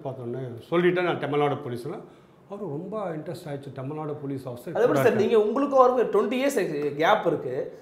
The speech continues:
Speaker 2: அப்படி ஒரு ஃப்ரெண்ட் bonding எப்படி உங்களுக்கு கிடைச்சது?
Speaker 1: சார், நான் டுவெண்ட்டி இயர்ஸ் யங் ஆயிட்டேன் சார்.
Speaker 2: Okay.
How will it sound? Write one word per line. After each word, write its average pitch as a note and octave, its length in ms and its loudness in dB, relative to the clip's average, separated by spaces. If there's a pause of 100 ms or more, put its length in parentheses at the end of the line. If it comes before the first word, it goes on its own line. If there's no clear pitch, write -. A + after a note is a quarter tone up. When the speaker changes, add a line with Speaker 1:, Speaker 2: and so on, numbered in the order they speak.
Speaker 2:
அப்படி D#4+ 280 6
ஒரு G#3+ 60 10
ஃப்ரெண்ட் C4+ 440 2
bonding C4+ 280 6
எப்படி A3+ 200 4
உங்களுக்கு F3+ 360 4
கிடைச்சது? E3 40 2
Speaker 1:
சார், G#3 240 8
நான் A3 240 10
டுவெண்ட்டி G3+ 320 8
இயர்ஸ் G#3 260 8
யங் - 20 2
ஆயிட்டேன் F#3 260 6
சார். G2 320 -6 (300)
Speaker 2:
Okay. D#3+ 280 -10